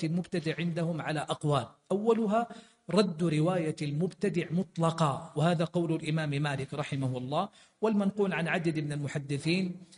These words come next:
كأبي إسحاق الجوزجاني. ومنشأ الرد مطلقا رواية المبتدع أن في الرواية عنهم ترويج لبدعتهم والقبول الضمني لها. قال الحافظ ابن حجر:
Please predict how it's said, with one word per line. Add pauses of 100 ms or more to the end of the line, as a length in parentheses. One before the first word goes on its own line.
(280)
كأبي
إسحاق
الجوزجاني. (540)
ومنشأ (180)
الرد
مطلقا
رواية
المبتدع (180)
أن
في
الرواية
عنهم
ترويج (640)
لبدعتهم
والقبول
الضمني
لها.
قال
الحافظ
ابن
حجر: